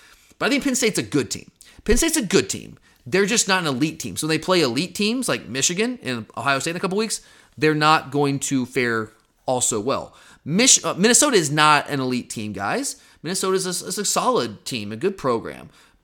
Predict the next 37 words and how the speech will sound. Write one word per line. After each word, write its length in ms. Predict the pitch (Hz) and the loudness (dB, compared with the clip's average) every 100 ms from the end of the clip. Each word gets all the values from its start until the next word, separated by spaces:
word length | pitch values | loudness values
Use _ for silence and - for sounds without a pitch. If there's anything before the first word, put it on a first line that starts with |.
| - | -4
But 280 | 139 131 | -2 0
at 140 | 175 202 | 2 2
home, 340 | 180 175 160 | 2 0 0
whiteout 320 | 156 170 170 | -2 2 0
conditions, 480 | 170 147 147 151 135 | 0 -2 -2 -2 -6
maybe 260 | 127 151 160 | -4 -4 -2
no 160 | 151 | -2
starting 260 | 147 147 143 | -2 -2 -2
quarterback 320 | - 131 131 | -2 -2 -2
in 60 | 127 | -4
Tanner 220 | 131 127 | -6 -6
Morgan. 240 | 123 120 | -6 -6
Give 120 | 117 143 | -6 -6
me 100 | 147 | -4
Penn 160 | 143 | -6
State 200 | 127 131 | -4 -4
minus 240 | 123 120 - | -2 -4 -4
four. 160 | 117 | -4
I 40 | 110 | -4
think 120 | 120 | -4
this 120 | 110 | -6
is 100 | 104 - | -8 -8
easy, 320 | 127 143 135 | -6 -4 -2
easy 220 | 131 123 | -2 -2
money. 220 | 120 113 107 | -2 -4 -6
Charlie, 240 | 117 117 | -2 -2
this 160 | 113 110 | -2 -4
is 60 | 117 | -6
another 180 | 117 | -6
one 80 | 117 | -6
that's 80 | 110 | -8
a 60 | 104 | -10
couple 340 | - 120 120 | -8 -6 -6
unit 280 | 110 113 95 | -6 -6 -6
play 200 | 107 92 | -6 -6
for 140 | 87 | -8
me. 180 | 73 62 | -16 -20